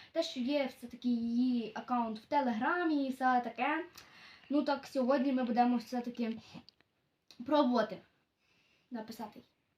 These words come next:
Ну... я, звісно, не вірю в це, але попробувати, знаєте, можна ради прикола. Мені здається, буде при-, е, прикольно. Якщо буде трястися телефон, то він просто підкладений, бо там собака бігає і може трястись. Вона там просто спить.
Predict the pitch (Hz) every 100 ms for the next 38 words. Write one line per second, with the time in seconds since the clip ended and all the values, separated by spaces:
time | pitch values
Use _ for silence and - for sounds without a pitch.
0 | _ _ _ _ - - - - _ _
1 | _ _ 311 349 330 302 - - _ _
2 | - 254 294 302 294 277 247 285 277 285
3 | 269 269 _ 262 269 269 415 427 - 294
4 | 247 - 247 285 311 247 277 359 381 339
5 | 311 339 381 311 285 262 240 220 226 247
6 | 359 403 233 - _ _ _ - 285 320
7 | 269 294 302 247 262 240 - 247 247 262
8 | 233 208 190 - _ - - - - 269
9 | - 370 370 285 302 311 262 302 - 277
10 | 277 277 349 330 285 277 262 247 - 254
11 | 269 269 269 262 240 - 311 269 262 247
12 | 233 226 226 240 247 240 233 247 247 226
13 | 214 269 247 220 233 233 226 214 220 -
14 | 196 226 214 214 185 175 220 - 240 240
15 | - 185